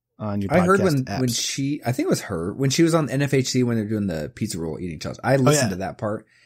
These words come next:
Speaker 2: and she was pretty funny on
Speaker 1: She's
Speaker 2: that.
Speaker 1: fucking
Speaker 2: She was
Speaker 1: hilarious.
Speaker 2: She was, she was entertaining.
Speaker 1: Oh, yeah. She, she's hilarious.
Speaker 2: Because
Speaker 1: It's, it's great.
Speaker 2: Well,
Speaker 1: I, I, lo-,
Speaker 2: mm-hmm.
Speaker 1: I love the show. They're talking about, you know, the, um, things that they don't like and things they like, basically. And one thing she brought up today on the episode I was listening to today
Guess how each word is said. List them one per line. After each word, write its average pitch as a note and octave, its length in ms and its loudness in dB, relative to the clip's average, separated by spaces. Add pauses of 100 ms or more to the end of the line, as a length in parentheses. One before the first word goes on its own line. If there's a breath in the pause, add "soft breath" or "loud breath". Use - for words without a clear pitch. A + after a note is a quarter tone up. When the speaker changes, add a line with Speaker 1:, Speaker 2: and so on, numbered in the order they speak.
(300 soft breath)
Speaker 2:
and B2 120 2
she D#3 160 4
was B2+ 240 4
pretty F#2 280 -4
funny F2 240 -8
on D2 40 -10
Speaker 1:
She's C#2+ 60 -10
Speaker 2:
that. - 60 -8
Speaker 1:
fucking C3+ 160 0
Speaker 2:
She G#2 80 2
was B2+ 100 4
Speaker 1:
hilarious. G2+ 320 0
Speaker 2:
She A#2 80 -2
was, G#2 160 -2 (100)
she - 320 2
was C#3+ 300 4
entertaining. G2+ 500 -4
Speaker 1:
Oh, B2 60 -10
yeah. B2 180 -10 (720)
She, D#3+ 200 -4
she's D#3 180 6
hilarious. C#3+ 480 4
Speaker 2:
Because - 240 -16 (160)
Speaker 1:
It's, B2 160 -14
it's B2 220 -12
great. C#3+ 260 2
Speaker 2:
Well, C#3+ 180 4
Speaker 1:
I, A#2+ 100 -4
I, - 40 2
lo-, C3 140 4
Speaker 2:
mm-hmm. B2+ 100 0
Speaker 1:
I - 40 0
love C3 140 0
the A#2 60 -4
show. C3 160 2
They're G#2 80 0
talking B2+ 180 0
about, A#2 220 0 (300 loud breath)
you D3 140 4
know, D#3 60 -2
the, C#3+ 220 0
um, A#2 240 0
things C#3 240 2
that C3+ 140 -2
they B2 120 2
don't A#2+ 200 0
like B2+ 200 0
and B2 100 -2
things C#3 180 -2
they F#3 60 -2
like, A#3 280 -4
basically. B2+ 460 -4 (260 loud breath)
And D3 260 4
one G#3+ 140 4
thing G3+ 260 0
she - 160 2
brought F3+ 220 2
up G3+ 200 0
today - 200 0
on C#3 140 2
the C#3+ 160 2
episode D3 240 2
I C3+ 40 6
was C3 100 2
listening C#3+ 240 2
to D#3 100 2
today D3 260 0